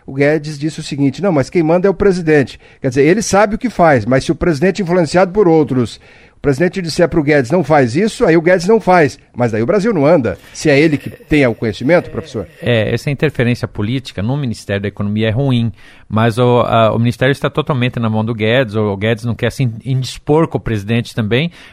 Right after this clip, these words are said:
Speaker 2: mas a gente percebe que o mercado está acreditando no Guedes, tanto é que a, a economia vem crescendo muito rápido,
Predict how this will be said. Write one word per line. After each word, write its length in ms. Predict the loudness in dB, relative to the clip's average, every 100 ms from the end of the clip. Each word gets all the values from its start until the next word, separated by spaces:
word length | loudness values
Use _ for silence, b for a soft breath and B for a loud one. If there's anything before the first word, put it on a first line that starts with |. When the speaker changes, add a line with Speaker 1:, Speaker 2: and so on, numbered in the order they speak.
| -4
Speaker 2:
mas 180 | 0
a 40 | 2
gente 180 | 0 0
percebe 520 | -2 0 0 2 -2
que 140 | -2
o 40 | 0
mercado 380 | 0 0 -2
está 200 | -2 -4
acreditando 760 | -4 -2 -6 -6 -2 -2 0 -2
no 140 | -2
Guedes, 260 | -2 -4 -2
tanto 260 | -4 -2
é 120 | -2 -2
que 380 | -2 0 0 0
a, 100 | -2
a 200 | -2 -4
economia 400 | -2 -2 0 0
vem 160 | -2
crescendo 400 | -4 -8 -4 -2
muito 200 | -2 -2
rápido, 520 | -2 0 0 -2 -8